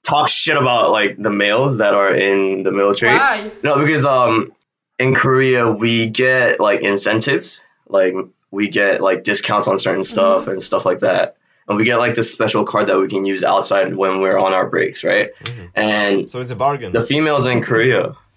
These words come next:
Speaker 1: Yeah, it's, <laughs> yeah, basically. So the females in Korea were like, "Oh, we don't get shit. Like, we get treated like shit, and we don't get these incentives. Like, what about us?" Right? So I used to shit on them saying, Oh, imagine you going to the military,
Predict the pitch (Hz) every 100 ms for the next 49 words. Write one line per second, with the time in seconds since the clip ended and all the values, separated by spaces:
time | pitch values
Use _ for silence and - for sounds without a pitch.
0 | - 165 196 165 143 156 - - - -
1 | - - - - 110 123 110 98 95 220
2 | - - - - - - 123 123 117 117
3 | 156 160 147 127 123 117 123 110 107 101
4 | 101 98 113 120 107 - - 104 120 113
5 | 104 98 - - 120 104 - 92 92 82
6 | 98 110 107 113 101 90 123 113 98 92
7 | - 98 104 - 98 98 101 101 101 -
8 | 107 107 104 95 104 98 98 101 104 95
9 | 101 95 101 98 95 101 87 - - _
10 | _ - 101 107 - _ _ - - 120
11 | 107 123 143 131 120 - 120 113 101 101
12 | 101 104 110 95 95 - _ _ _ _
13 | _ 120 123 135 147 139 110 104 127 180
14 | 117 117 123 113 98 110 117 151